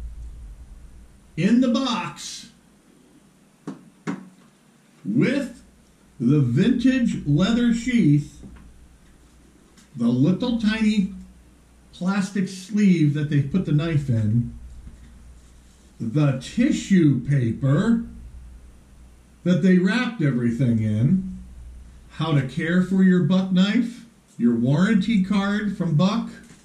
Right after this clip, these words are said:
to protect your guarantee, read the following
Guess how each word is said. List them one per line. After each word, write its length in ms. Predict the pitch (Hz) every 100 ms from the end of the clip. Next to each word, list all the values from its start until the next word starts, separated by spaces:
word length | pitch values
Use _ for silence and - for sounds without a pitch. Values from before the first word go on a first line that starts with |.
| -
to 100 | 131
protect 440 | 120 - 180 -
your 140 | 151 127
guarantee, 960 | 127 170 165 156 147 180 190 214 - - - - -
read 800 | 104 110 147 180 214 190 185 -
the 80 | 127
following 880 | 139 143 156 180 190 208 185 -